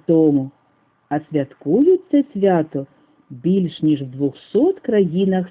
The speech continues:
світу, бо християнство є однією з найпоширеніших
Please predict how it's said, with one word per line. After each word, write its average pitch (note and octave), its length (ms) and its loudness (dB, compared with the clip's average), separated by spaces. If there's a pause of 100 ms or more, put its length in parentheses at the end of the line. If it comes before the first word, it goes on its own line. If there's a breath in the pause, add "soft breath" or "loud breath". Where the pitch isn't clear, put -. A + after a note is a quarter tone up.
світу, D3+ 600 -6 (400 soft breath)
бо D3+ 140 -4
християнство D3+ 1120 -4 (240)
є D3+ 220 0
однією D3 760 2
з B2+ 100 -10
найпоширеніших A3 1300 -2